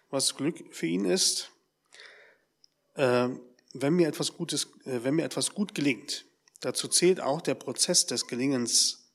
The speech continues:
selbst und teilweise noch zusätzlich, wenn ich dafür auch noch soziale Anerkennung bekomme."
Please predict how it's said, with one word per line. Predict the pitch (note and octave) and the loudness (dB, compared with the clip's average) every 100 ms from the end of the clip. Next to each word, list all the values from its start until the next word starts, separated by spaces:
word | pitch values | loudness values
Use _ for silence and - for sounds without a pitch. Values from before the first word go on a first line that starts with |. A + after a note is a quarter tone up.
| _ | _
selbst | - C#3 G3+ - - - - - - - - - _ _ | -4 -2 0 -2 -4 -14 -20 -20 -20 -20 -20 -20 _ _
und | E3 F3+ | 4 4
teilweise | - D3 D#3+ D3+ D3 | 4 2 4 4 4
noch | C3 | 0
zusätzlich, | - A#3 G3+ C3+ - C#3+ E3 | 0 -2 2 0 2 0 0
wenn | C3+ | -2
ich | C#3 C3+ | -2 0
dafür | C3 - B2+ | -4 -2 -2
auch | A#2 | -2
noch | B2 B2+ | -2 -4
soziale | - C3 B2+ A2 A2 - | -2 -4 -2 -4 -4 -2
Anerkennung | C#3 A2+ G#2+ G#2+ G#2 | -4 -4 -8 -10 -10
bekomme." | A2 - G#2+ G#2+ | -12 -14 -14 -14